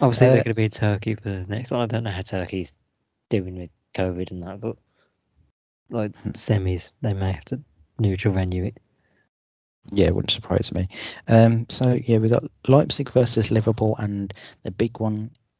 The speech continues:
Speaker 2: from a couple years back, Barcelona taking on Paris Saint-Germain. Um, Barcel-, P S G, sorry, will be without Neymar as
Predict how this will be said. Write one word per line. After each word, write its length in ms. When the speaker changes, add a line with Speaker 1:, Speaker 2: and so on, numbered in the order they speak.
Speaker 2:
from 320
a 100
couple 340
years 260
back, 420
Barcelona 640
taking 420
on 160
Paris 320
Saint-Germain. 720
Um, 380
Barcel-, 320
P 140
S 100
G, 160
sorry, 260
will 180
be 200
without 300
Neymar 560
as 320